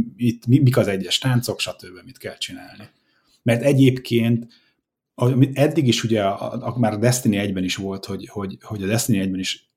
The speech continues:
éreztük azokat az M M O-s, ö,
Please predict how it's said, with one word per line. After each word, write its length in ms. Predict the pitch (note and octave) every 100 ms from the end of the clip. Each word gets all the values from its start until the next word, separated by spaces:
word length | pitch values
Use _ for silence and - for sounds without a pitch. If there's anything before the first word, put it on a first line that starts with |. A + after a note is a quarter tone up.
| _ _ _
éreztük 520 | - B2+ A2 - G#2+
azokat 400 | A2+ A2 A2 G#2+
az 80 | F#2+
M 180 | A2 G#2+
M 160 | G2
O-s, 460 | F#2+ F#2 - - - _ _ _ _ _ - - -
ö, 420 | G2 F2+ F2+ F2+